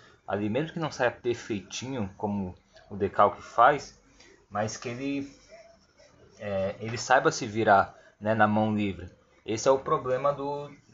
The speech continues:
da pessoa ficar apegada ao decalque. É, mas quem fica falando que de,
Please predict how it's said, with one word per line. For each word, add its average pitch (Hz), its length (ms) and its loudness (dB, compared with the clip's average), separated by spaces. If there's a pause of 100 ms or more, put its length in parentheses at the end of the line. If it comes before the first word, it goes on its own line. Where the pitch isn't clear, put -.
da 120 100 -6
pessoa 131 240 -8
ficar - 180 0
apegada 127 440 0
ao 135 80 0
decalque. 127 680 -2 (840)
É, 87 440 -8 (520)
mas 95 640 -6 (1120)
quem 175 360 -2
fica 156 280 -2
falando 127 360 2
que 139 100 -6
de, 117 220 -4